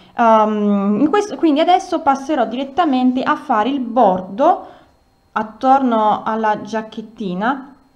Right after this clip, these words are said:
per poter fare il, le asole dove, mm, e che, mm, le asole per i bottoni. Allora, senza staccare il filo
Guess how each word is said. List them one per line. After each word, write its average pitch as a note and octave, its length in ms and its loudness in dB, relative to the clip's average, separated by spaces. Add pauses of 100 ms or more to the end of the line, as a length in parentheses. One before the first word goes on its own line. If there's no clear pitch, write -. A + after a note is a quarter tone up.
(400)
per E4+ 160 2
poter E4 300 -2
fare G#3+ 380 2
il, B3+ 260 -4
le A#3 520 2
asole C4 540 0
dove, C#4+ 400 -4
mm, A#3 300 0
e A#3 240 -4
che, A3+ 260 -2
mm, G3+ 200 -6 (200)
le C4+ 120 2
asole A3+ 420 0
per A3+ 120 -4
i G#3+ 60 -6
bottoni. F#3 800 -8 (720)
Allora, F3+ 520 -2 (400)
senza G4+ 440 0
staccare B3 520 0
il A3+ 60 -4
filo A3+ 840 -2